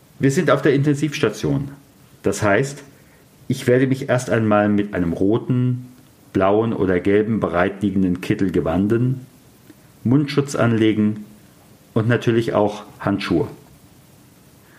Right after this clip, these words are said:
Einige Schritte weiter. Ich stehe nun in dem Zimmer. Die Ehefrau und einige andere erwachsene Personen aus der Familie begrüßen mich. Ihr Gesichtsausdruck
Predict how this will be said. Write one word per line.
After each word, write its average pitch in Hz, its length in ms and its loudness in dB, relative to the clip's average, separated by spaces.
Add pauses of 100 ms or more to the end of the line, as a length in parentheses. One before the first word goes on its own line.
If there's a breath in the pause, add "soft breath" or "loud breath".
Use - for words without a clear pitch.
(1040 soft breath)
Einige 101 340 0
Schritte 101 380 -4
weiter. 123 420 0 (1300)
Ich 123 140 -2
stehe 143 260 2
nun 131 240 2
in 117 120 -2
dem 113 260 -2
Zimmer. 101 400 -4 (880 loud breath)
Die 110 100 0
Ehefrau 143 880 2 (460)
und 110 160 -2
einige 110 400 0
andere 120 360 0
erwachsene 98 500 0
Personen 101 560 0
aus 92 160 -2
der 98 100 -2
Familie 95 440 0
begrüßen 110 540 -4
mich. - 300 -8 (960 loud breath)
Ihr 139 140 4
Gesichtsausdruck 135 1040 0